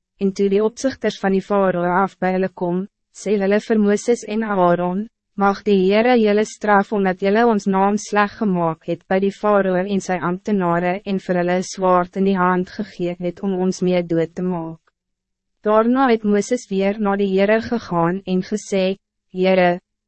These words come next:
waarom werk u so sleg met hierdie volk? Waarom het u my nou eindelijk gestuur? Van die eerste oomblik af dat ek by die Farao gekom het om in die naam te praat, het hy hierdie volk mishandel.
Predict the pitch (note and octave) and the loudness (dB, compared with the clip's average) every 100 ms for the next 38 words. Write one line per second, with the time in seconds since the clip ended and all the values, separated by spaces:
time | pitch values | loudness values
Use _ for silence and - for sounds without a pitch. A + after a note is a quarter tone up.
0 | _ - F#3+ A3 A3 F#3+ F#3+ G3 A3 - | _ 0 2 4 2 4 2 0 -4 -4
1 | G3 - G3+ F#3 F3+ F#3 F3+ F#3 G3 - | -6 -6 -2 -2 -2 -6 -4 -2 -2 -2
2 | F#3 F3 E3+ _ _ _ _ _ _ _ | 0 2 0 _ _ _ _ _ _ _
3 | _ - A3 C#4 D#4+ D4 B3+ G#3+ F#3+ F#3 | _ 0 2 4 2 0 0 2 0 0
4 | F#3 G3 F#3+ G3 - F#3+ - F#3+ F3+ F3 | -2 -4 -4 -6 -8 -14 -12 -6 -4 -4
5 | F#3 _ _ _ _ C4 B3+ B3 A#3 B3 | -8 _ _ _ _ 0 0 2 2 0
6 | - D4+ C4+ A3 F#3+ F3+ - F#3+ F#3+ - | -2 0 2 2 0 -2 -2 -4 -4 -4
7 | G3 G3+ G3+ G3+ G3+ G#3 A#3+ A#3 A#3 A#3+ | -4 -4 -4 -2 -2 -2 2 4 4 2
8 | A#3+ A3+ G3 F#3 G3 F#3 F#3 G3+ G3+ G3 | 0 -4 -2 0 0 -4 -2 -2 0 2
9 | F#3+ F#3 F3+ F#3 G3 - F#3 E3 D#3+ _ | 2 2 0 -2 -6 -2 0 0 -4 _
10 | _ - E3+ F3 F3+ F3+ G#3 A#3 - F3+ | _ -12 -4 0 2 2 2 -2 0 0
11 | E3+ F#3+ F#3+ - E3+ D3 D3 C#3 | 0 -2 -6 -6 -4 -4 -4 -8